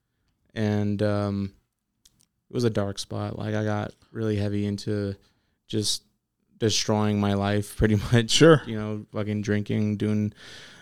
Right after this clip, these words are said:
Speaker 1: dumb shit, fucking trying to get money, you know? But,
Speaker 2: Right.
Speaker 1: uh,
Speaker 2: So that was the biggest reason, was just
Speaker 1: biggest reason was money and the motivation to do so. I'm like, I was such in a shitty spot, I didn't feel like writing.
Speaker 2: Oh, yeah.
Speaker 1: And, um,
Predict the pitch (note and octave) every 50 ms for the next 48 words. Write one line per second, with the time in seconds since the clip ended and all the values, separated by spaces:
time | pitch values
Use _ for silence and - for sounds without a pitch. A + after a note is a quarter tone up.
0 | - _ - A2 A2 A2 G#2+ G#2 - - A2 G#2+ G#2+ G#2+ G#2+ G2+ - - A2 G2+
1 | - G#2+ G#2 G#2 G2+ G2+ G2+ - - A2 A2 G#2+ G#2+ G#2 G#2+ G#2+ G#2+ A2 G#2+ G#2
2 | G#2 G#2+ G#2+ G#2+ G#2+ G#2+ - _ _ _ _ - A#2 A2 G#2+ G#2+ G#2+ A2 A2 A2
3 | B2 A#2+ A#2 - - - - - A2+ A2 G#2+ G#2+ G#2+ G#2+ G#2 G#2 - _ _ _
4 | _ _ _ _ _ _ _ _ _ _ _ - - - F#3+ F3 F3 F#3 F3+ -
5 | F3 D3+ F3 E3+ D3+ D#3 - D3+ C#3+ C3+ A#2+ A#2+ A#2 A#2+ B2+ A#2+ C3 C#3 C3 -
6 | - - B2+ B2 B2+ B2+ A#2+ - - A#2+ A#2 A2+ A2 A2 A2 G#2+ G#2+ G#2 G2+ G#2
7 | - - A2 G#2 G#2+ A2+ A#2 A#2 A#2+ A#2 A#2 - - G#2+ A2 G#2+ G#2+ G#2 G#2 G#2
8 | G2+ G2+ G2+ G2+ G#2 G#2+ G#2+ G2 G2+ G#2 G2+ - - - G#2 G2 G2 G#2 G#2 -
9 | - G#2+ G#2+ G#2+ G#2+ G#2+ G2+ - A2+ B2+ B2+ - D3+ C#3+ - D#3+ D3+ A#2+ G#2+ -
10 | - C3 A#2+ A#2+ A2 - - - A2 G#2+ A2 - - A2+ A2+ G#2+ - - A2+ A2
11 | G#2+ G#2 G2+ G2 G2 G2 G2 G2+ G2 G2 - - - - - - - - - -
12 | C#3+ B2 A2 G2+ G#2+ A2 G2+ F2 - - - - - A2 G#2+ G#2+ G#2 G#2 G#2 G2+
13 | G#2+ G#2 G#2 G#2 G2+ G2+ G2 G2